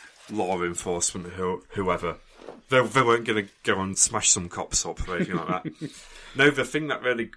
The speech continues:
Speaker 1: confused me was this end bit.
Speaker 2: Yeah.
Speaker 1: So the idea originally was they turn off all the cell phones so Uncle Monty couldn't call Kendall to call the job off 'cause it
Speaker 2: Yeah.
Speaker 1: was gonna be detonated in twenty minutes
Speaker 2: Yeah.
Speaker 1: for some reason. Don't know
Speaker 2: But
Speaker 1: why.
Speaker 2: Kendall could have just not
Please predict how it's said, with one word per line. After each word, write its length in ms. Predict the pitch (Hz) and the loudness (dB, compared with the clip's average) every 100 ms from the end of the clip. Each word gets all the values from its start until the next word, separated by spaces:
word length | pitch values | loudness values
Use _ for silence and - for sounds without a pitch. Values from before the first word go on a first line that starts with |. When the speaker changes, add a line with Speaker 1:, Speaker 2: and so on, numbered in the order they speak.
| - - | -20 -8
Speaker 1:
confused 560 | 113 101 113 101 - | -8 -6 -4 -2 -2
me 260 | 117 120 110 | -4 -6 -6
was 160 | 104 92 | -6 -4
this 320 | 92 - - - | 0 0 -2 -4
end 300 | 107 113 - | -4 -4 -6
bit. 260 | 90 85 - _ - - - | -8 -8 -10 _ -20 -20 -4
Speaker 2:
Yeah. 180 | 143 | 0
Speaker 1:
So 220 | 127 156 165 | 2 4 2
the 260 | - 160 | 0 2
idea 680 | 185 190 175 160 147 104 87 _ _ - | 4 4 0 -2 0 0 -4 _ _ -10
originally 380 | 131 131 - 98 | -4 -4 -2 -2
was 240 | 87 87 | -2 -2
they 120 | 113 | -2
turn 260 | 104 156 151 | 0 2 0
off 120 | 147 | -2
all 80 | 131 | -6
the 120 | 113 | 0
cell 260 | - 113 107 | 0 0 -2
phones 420 | - 85 82 82 | -4 -6 -6 -2
so 240 | - 107 117 | 2 2 0
Uncle 340 | 127 - 113 | -6 -8 -8
Monty 320 | 107 107 98 | -6 -6 -8
couldn't 240 | 101 107 95 | -12 -10 -10
call 220 | - 92 | -6 -8
Kendall 400 | - 104 95 90 | -6 -8 -8 -8
to 320 | - 104 87 | -6 -4 -4
call 240 | - 101 90 | -4 -6 -6
the 100 | 87 | -6
job 280 | 107 90 | -4 -4
off 280 | 82 78 - | -6 -12 -14
'cause 140 | 101 95 | -8 -2
it 60 | |
Speaker 2:
Yeah. 120 | 123 | -2
Speaker 1:
was 80 | 107 | 0
gonna 140 | 101 95 - | -4 -4 -8
be 120 | 98 | -6
detonated 440 | 98 95 92 87 | -4 -4 -6 -6
in 120 | 87 87 | -8 -8
twenty 280 | - 98 | -6 -6
minutes 460 | 85 82 82 - - | -8 -10 -12 -10 -8
Speaker 2:
Yeah. 140 | 127 98 _ | -8 -10 _
Speaker 1:
for 120 | 92 | -10
some 240 | - 82 | -10 -10
reason. 340 | 80 78 82 78 _ _ 117 | -10 -10 -12 -16 _ _ 0
Don't 140 | 120 | 2
know 40 | 104 | 4
Speaker 2:
But 80 | 180 | 6
Speaker 1:
why. 60 | |
Speaker 2:
Kendall 240 | 247 269 254 | 6 4 2
could 120 | 208 | 2
have 80 | 190 | 2
just 220 | 180 - | 0 -2
not 240 | 143 131 | -2 -2